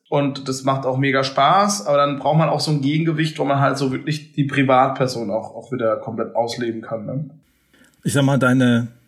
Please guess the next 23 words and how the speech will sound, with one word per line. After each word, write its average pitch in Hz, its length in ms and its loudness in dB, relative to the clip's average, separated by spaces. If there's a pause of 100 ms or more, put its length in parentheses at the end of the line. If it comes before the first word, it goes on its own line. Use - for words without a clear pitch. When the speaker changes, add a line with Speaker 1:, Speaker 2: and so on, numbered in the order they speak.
(180)
Speaker 2:
deine 123 260 0
Diskografie, 143 720 -2
die 139 160 2
hat 151 120 2
das 147 120 -2
ja 135 100 2
auch 120 60 2
so 151 100 -2
ein 139 60 2
bisschen 127 680 -2 (220)
so 120 180 -4
abgebildet 160 640 2
oder 127 240 2
heraufbeschworen, 131 640 0
weiß 135 120 2
ich 143 60 -2
jetzt 156 160 -2
gerade 139 220 0
nicht. 135 160 0
Ich - 40 -10
meine, 117 180 2
Laufen 135 380 0
lernen, 127 480 0